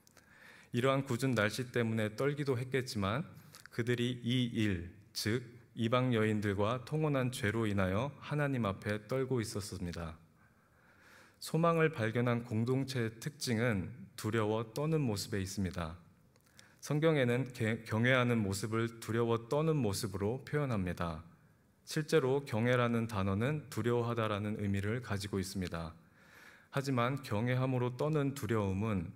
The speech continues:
피하고 숨고 싶은 의미가 아니라 존경심과 거룩함을 바탕으로 하나님과 동행하기를 원하는 마음을 의미합니다. 그러므로 하나님 안에 영원한 소망이 있음을 발견한 자에게 두려워 떠는 모습이 있는 것은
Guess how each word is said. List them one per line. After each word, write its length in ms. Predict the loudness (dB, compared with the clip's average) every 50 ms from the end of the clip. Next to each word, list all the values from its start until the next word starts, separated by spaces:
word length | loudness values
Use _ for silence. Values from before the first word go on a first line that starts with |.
| -10
피하고 540 | -10 -2 0 0 2 2 0 0 -2 -2 -2
숨고 400 | -2 -4 -4 -4 -2 -2 -2 -2
싶은 380 | -2 -2 -4 -4 -2 -2 -2 0
의미가 460 | 0 0 0 0 0 0 0 0 0
아니라 460 | 0 0 0 2 2 0 0 -2 -4 -8 -14 -20 -20 -20 -20 -20 _
존경심과 920 | -6 -4 -4 0 2 2 2 2 2 0 0 0 0 0 0 -2 -2 -2 -4
거룩함을 580 | -2 -2 -2 0 -2 -4 -4 -2 0 0 0 0
바탕으로 680 | -2 -4 -4 -2 -2 -2 0 0 0 0 -2 -2 -2 -4
하나님과 680 | -6 -4 -2 0 0 2 2 0 0 0 0 -2 -2 -2
동행하기를 760 | -2 0 2 2 2 2 2 0 0 -2 -2 0 0 0 0
원하는 480 | 0 0 0 0 0 0 0 0 0 0
마음을 540 | 0 0 2 2 2 2 0 0 -2 -4 -6
의미합니다. 720 | -4 -2 0 0 0 0 0 -2 -4 -4 -4 -4 -6 -6 -8 -12 -20 -20 -20 _ _ _ -20 -20 -18 -16 -16 -16 -18 -6
그러므로 440 | 0 0 2 2 4 2 2 2 0
하나님 460 | 0 2 2 2 2 4 2 2 0 -2 -2
안에 400 | -2 0 0 2 2 0 0 0
영원한 400 | 0 0 2 2 2 2 2 0
소망이 480 | -2 -2 -4 -2 0 0 2 2 2 0
있음을 420 | 0 0 -2 -2 0 0 0 -2
발견한 540 | -2 -2 -4 -2 0 0 0 0 0 0 0
자에게 480 | 0 0 0 0 0 0 0 0 -2 -4 -8 -12 -14 -16 -16 -14 -8
두려워 460 | -4 0 2 2 4 4 2 0 0
떠는 240 | 0 0 2 2 2
모습이 420 | 2 0 0 -2 -4 -2 -2 0
있는 260 | 0 2 0 0 0 0
것은 440 | -2 -4 -4 -4 -2 -2 -4 -4